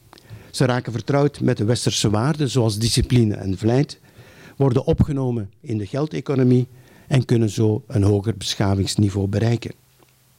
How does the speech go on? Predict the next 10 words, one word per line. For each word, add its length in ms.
De 120
koloniale 600
triniteit, 760
staat, 520
kerk 500
en 220
kapitaal 600
vult 520
elkaar 440
aan. 320